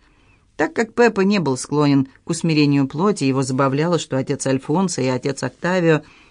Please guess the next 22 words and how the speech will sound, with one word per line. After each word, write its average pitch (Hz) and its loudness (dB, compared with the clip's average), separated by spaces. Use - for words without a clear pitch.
считавшие 220 2
себя 151 0
во 151 2
многих 151 0
отношениях 147 0
выше 156 -2
Айовца, 143 0
хвалили 240 4
Эдварда 147 2
Боншоу 147 0
за 135 0
его 147 2
болезненное 151 2
самобичевание. 151 0
Как 170 0
в 147 -2
двенадцатом 196 0
веке 127 -2
восхищенно 160 0
восклицал 147 -2
отец 147 -4
Альфонсо. 131 -2